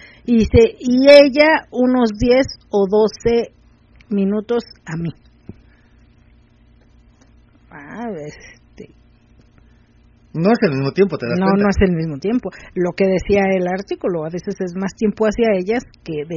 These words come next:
Speaker 1: ellas hacia ellos.
Speaker 2: Ajá.
Speaker 1: Pues es que si tardas más, pues ya, como dices, igual termina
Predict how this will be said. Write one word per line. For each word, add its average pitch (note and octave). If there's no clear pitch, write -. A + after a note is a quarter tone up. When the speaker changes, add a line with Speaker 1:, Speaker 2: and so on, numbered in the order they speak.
Speaker 1:
ellas D3+
hacia C3+
ellos. A3
Speaker 2:
Ajá. A#2+
Speaker 1:
Pues G3+
es A#3+
que C4+
si A3
tardas A3
más, G#3+
pues D#3+
ya, G3+
como G3
dices, A3
igual F3+
termina F#3